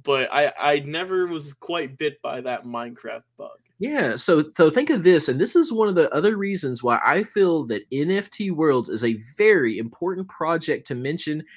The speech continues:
Speaker 2: and an extremely important project in general, is because the person who owns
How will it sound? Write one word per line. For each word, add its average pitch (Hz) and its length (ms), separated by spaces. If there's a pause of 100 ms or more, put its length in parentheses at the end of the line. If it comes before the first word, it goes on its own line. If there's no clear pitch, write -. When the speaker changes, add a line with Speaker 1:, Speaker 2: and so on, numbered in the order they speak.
(140)
Speaker 2:
and 143 100
an 139 80
extremely 208 560
important 139 460
project 143 520
in 117 120
general, 143 500 (280)
is 160 140
because 165 640 (500)
the 151 120
person 226 480
who 190 320
owns 165 420